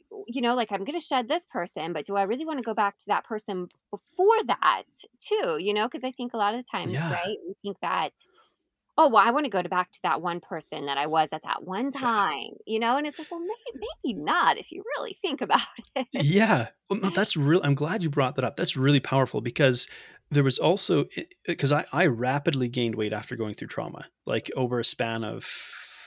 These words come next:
Speaker 2: like, six months. Um, it was, it was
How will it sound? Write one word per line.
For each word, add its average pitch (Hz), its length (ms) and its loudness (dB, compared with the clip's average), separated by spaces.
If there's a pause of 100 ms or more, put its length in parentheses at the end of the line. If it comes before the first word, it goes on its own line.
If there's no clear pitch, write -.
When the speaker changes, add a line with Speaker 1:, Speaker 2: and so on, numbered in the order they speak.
(220)
Speaker 2:
like, 120 160 -2
six - 300 -2
months. - 420 -10 (680)
Um, 113 320 -2 (160)
it - 40 0
was, 123 160 0
it - 120 -8
was 120 140 0